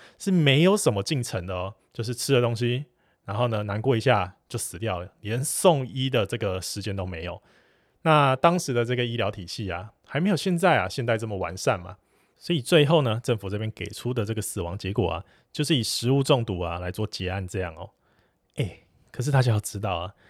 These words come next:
这对原本啊，就没有任何食物过敏啊，而且是身体健康的人来说，你要用吃，然后突然死掉，是一件非常困难的事情，对不对？所以觉得事情非常不对的老公啊，他觉得，“哎呦，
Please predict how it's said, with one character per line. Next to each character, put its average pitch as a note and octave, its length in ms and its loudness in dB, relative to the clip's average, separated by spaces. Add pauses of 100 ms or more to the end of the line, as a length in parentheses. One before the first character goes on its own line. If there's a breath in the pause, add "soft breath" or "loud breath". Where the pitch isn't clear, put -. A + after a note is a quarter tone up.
(340 loud breath)
这 A3 80 4
对 A3+ 220 6
原 D#3+ 240 8
本 B2 260 6
啊， F#2 260 -4
就 D#3 120 -4
没 A2 160 0
有 C3 100 2
任 C#3 160 4
何 G#2 140 -2
食 - 240 -4
物 D3+ 160 2
过 D3 200 2
敏 F#2 240 -6
啊， E2+ 280 -10
而 A#2+ 80 -2
且 A2 100 -4
是 C3+ 100 -2
身 C#3+ 240 0
体 A2 140 -6
健 A#2 180 -2
康 A2 200 -2
的 G2+ 80 -2
人 F2 120 -4
来 F2 140 -6
说， F#2 380 -6 (380 soft breath)
你 B2 120 -4
要 G3 180 6
用 G3 160 4
吃， E3 560 2 (140)
然 A2+ 100 -6
后 C3 120 -4
突 A#2+ 240 -2
然 B2 180 4
死 - 240 -8
掉， G2 400 -4
是 - 180 -4
一 B2+ 60 2
件 C#3 160 2
非 C#3+ 180 4
常 A2+ 160 2
困 C#3+ 200 2
难 F#2 120 -2
的 F#2 80 -4
事 A#2 200 -4
情， F2+ 180 -6
对 A2+ 80 0
不 G#2 80 2
对？ G#2 220 2 (640 soft breath)
所 A#3+ 120 -2
以 A#3 60 2
觉 - 220 4
得 F#3+ 100 6
事 A3+ 220 2
情 D3 160 0
非 F3+ 240 2
常 A#2+ 180 -2
不 B2 80 -4
对 C#3+ 180 4
的 G#2 100 2
老 F2+ 140 0
公 G2+ 220 -6
啊， F#2+ 100 -6
他 D#3+ 80 -4
觉 B2+ 160 -2
得 B2 220 -2
，“哎 C#3 60 0
呦， A3+ 160 0